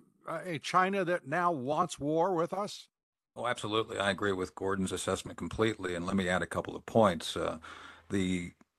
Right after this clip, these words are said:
Speaker 2: purpose of the balloon, ostensibly, according to the Pentagon, was it was a collection platform. This is a purpose-built dirigible, uh, and it, they don't need the intel from it. So this, to Gordon's point, was a provocation.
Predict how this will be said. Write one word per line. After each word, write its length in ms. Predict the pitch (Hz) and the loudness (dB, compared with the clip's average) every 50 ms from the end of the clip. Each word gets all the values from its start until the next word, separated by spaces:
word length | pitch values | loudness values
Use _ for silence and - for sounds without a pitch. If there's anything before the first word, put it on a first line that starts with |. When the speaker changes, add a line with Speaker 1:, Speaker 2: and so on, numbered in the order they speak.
| _ _ | _ _
Speaker 2:
purpose 400 | - - 147 151 151 147 123 - | 8 10 10 12 12 8 6 6
of 60 | - 107 | 4 4
the 100 | 107 90 | 4 4
balloon, 560 | 90 98 92 92 92 92 90 90 85 - - - | 4 4 2 4 2 2 0 0 -2 -6 -4 0
ostensibly, 640 | - 95 - - 113 110 101 - 104 80 90 87 | 0 2 6 8 8 8 8 6 2 0 2 0
according 300 | 85 - - 104 98 98 | 2 4 6 6 6 6
to 40 | 90 | 6
the 60 | 87 | 6
Pentagon, 420 | - - 98 90 87 90 87 87 87 | 6 6 6 6 4 2 2 2 2
was 140 | 87 - - | -2 -4 -2
it 140 | - 101 101 | 0 2 2
was 160 | 98 92 - | 2 4 2
a 80 | 95 87 | 2 2
collection 540 | - - 101 101 107 113 - - 107 98 90 | 2 4 8 8 8 8 8 6 2 2 4
platform. 460 | - 101 92 87 - - 85 80 85 | 6 6 6 6 6 2 -6 -8 -6
This 140 | 92 90 - | -6 -4 0
is 60 | 92 | 0
a 80 | 82 78 | 0 0
purpose-built 1000 | - - - 131 131 131 127 113 - - 92 87 85 101 101 98 95 - - - - - - - - - - - _ - - 90 | 2 4 6 6 8 8 6 2 2 0 0 6 8 8 10 8 6 2 -6 -14 -16 -20 -20 -20 -20 -20 -20 -20 _ -12 -2 6
dirigible, 720 | 87 107 110 110 101 92 82 78 78 82 85 82 85 - | 10 12 12 12 12 10 8 2 -2 -4 -4 -4 -6 -8
uh, 380 | - 92 90 - - - - - - - - - - - - | -8 -8 -8 -8 -10 -12 -12 -12 -14 -16 -18 -18 -10 -6 -4
and 380 | 90 90 87 87 85 80 - - - - - - - - - - - | -2 0 0 -2 -2 -4 -8 -12 -14 -14 -14 -14 -14 -16 -20 -12 -6
it, 300 | - 104 92 92 - - | -4 -4 -4 -4 2 6
they 100 | 127 135 | 8 10
don't 240 | 147 170 170 165 - | 10 10 8 8 6
need 240 | 120 135 147 143 95 | 4 4 4 4 0
the 120 | 104 101 | 0 2
intel 380 | 120 135 127 - 107 90 85 - | 4 4 4 4 2 2 2 0
from 220 | - 98 90 90 | -2 -2 -2 -2
it. 80 | 82 - | -4 -4
So 140 | - 98 | -4 -2
this, 340 | 87 90 127 139 135 - - - - | 2 4 4 4 4 2 -6 -8 -8
to 100 | - 104 | -8 -4
Gordon's 380 | 90 - 113 117 120 110 113 | 0 4 4 6 6 4 0
point, 280 | - - - 98 92 87 | -2 -2 -2 -2 -2 -2
was 120 | 92 90 | -6 -6
a 60 | 87 85 | -6 -2
provocation. 800 | - - 104 95 - 87 - - 98 85 - - - 85 85 | 4 6 6 6 6 4 -2 -4 -4 -4 -4 -8 -10 -12 -14